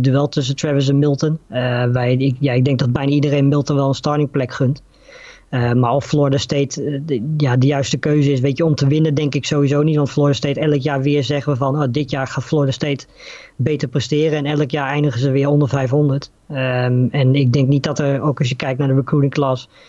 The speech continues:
van dit jaar, denk ik niet dat er heel veel reden is om te denken dat dat volgend jaar in één keer anders gaat zijn.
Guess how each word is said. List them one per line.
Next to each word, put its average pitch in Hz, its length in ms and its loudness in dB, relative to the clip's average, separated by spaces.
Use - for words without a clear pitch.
van 139 160 -2
dit 131 160 0
jaar, 131 180 -2
denk 139 280 -4
ik 135 80 -2
niet 143 120 0
dat 151 140 -4
er 147 60 0
heel 143 180 2
veel 135 120 0
reden 143 280 2
is 135 80 0
om 143 80 2
te 131 100 0
denken 135 300 0
dat 131 120 -2
dat 139 120 -4
volgend 143 260 0
jaar 139 120 -2
in 131 60 0
één 131 120 0
keer 127 100 -6
anders 156 220 0
gaat 131 160 -6
zijn. 135 320 -2